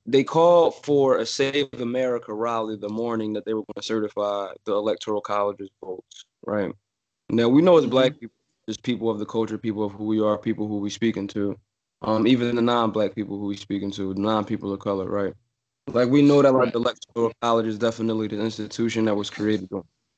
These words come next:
Speaker 1: free, um, that pretty much looks to keep that thing up, that status quo, like, keeping the leader, this president, this quote-unquote peaceful transfer of power,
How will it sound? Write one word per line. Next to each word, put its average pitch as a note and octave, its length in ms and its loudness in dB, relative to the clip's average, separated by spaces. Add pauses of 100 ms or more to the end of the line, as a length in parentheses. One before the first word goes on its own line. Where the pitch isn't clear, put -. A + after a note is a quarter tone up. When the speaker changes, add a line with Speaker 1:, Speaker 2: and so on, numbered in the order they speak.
Speaker 1:
free, G#2 280 0 (560)
um, G2+ 560 -2 (500)
that A#2 220 2
pretty B2+ 260 0
much A#2+ 300 0
looks A2+ 300 -4
to G#2+ 680 -4
keep - 380 -4
that A2+ 280 4 (160)
thing B2+ 200 4
up, E2+ 140 -4
that G2+ 140 0
status G#2+ 360 0
quo, A2 240 0
like, D2+ 200 -6
keeping G#2+ 240 -4
the G2+ 80 -2
leader, A2 240 0
this G2 140 -4
president, A2 500 -2
this G#2 180 -4
quote-unquote A2 560 -2
peaceful A#2 340 -2
transfer A2 440 0
of G#2 80 -2
power, A2 380 0